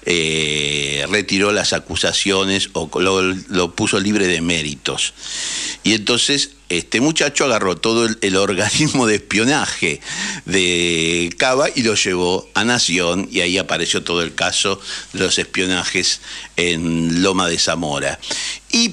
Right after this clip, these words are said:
para peor, para como un valor degradado, espió a los familiares de Lara San Juan, a los familiares de cuarenta y cuatro, eh, servidores públicos muertos por la impericia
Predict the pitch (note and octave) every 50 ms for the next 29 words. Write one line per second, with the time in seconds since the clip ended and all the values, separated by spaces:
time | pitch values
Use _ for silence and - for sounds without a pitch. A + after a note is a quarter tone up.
0 | - - - - D#3 D3 F#3 F3+ - - C3 C#3 F3 G#3 G3 E3 B2 G2+ E2 D#2+
1 | C#2+ - - - F2+ F#2 F#2+ F#2+ G2 F#2+ F#2 F#2+ F#2+ F#2+ - - G2 G#2 A#2+ D3
2 | E3+ E3 C3+ A#2 A2 A2+ C3 D3 E3 F3+ D#3+ G#2 E2+ F2+ F#2 F2+ F2 F2 F#2+ G2+
3 | A#2 E3 F3 D3+ A2+ F2+ E2 D#2+ E2+ F#2+ G#2+ - - - - - - - - -
4 | - - C#3+ - - - - F#3+ G3 G3 G#3+ A3 A#3 A#3 A3+ A3 - - - -
5 | - A#2 A2+ A#2+ B2 - - C3 A#2 B2+ C3 B2+ B2+ E3+ F#3 F#3 F#3 F#3+ F#3 F#3+
6 | F#3+ - - - - - - - - - - - - - - - - - - -
7 | A2 A2 A#2 D3+ G3 G3 F3+ D3 - B2 A#2 A#2 - - B2 F#2+ D2+ - - -
8 | - - - - - - - - - - G#2+ A#2+ B2 B2+ B2 - D3 C#3+ D3+ D3+
9 | E3 F3+ F#3+ G3 G3+ F#3+ D#3+ B2 A2 - G#2+ G#2+ A2+ A2 G#2+ G#2+ A2+ A2 A#2 A2+
10 | - D3 D3 D#3+ D3+ - - C#3+ D#3 D#3 D3 - - - - - - - - -
11 | G#2+ G2+ G2 - - A2 G2+ G#2 G#2+ A2 C3 D3+ D#3+ C#3+ B2+ - - C#3+ C#3+ C#3+
12 | C#3+ C#3 C#3 D3 D3+ C#3 C3+ - - - - - - - - - - - - -
13 | A#2 C3+ D3+ D3 C#3 D3+ C#3 - - G2 F#2+ F#2+ G2 F#2+ F#2+ G2+ F#2+ - G2 F#2+
14 | G#2 A#2+ C3 B2+ - - - C3+ C3+ C#3 C#3+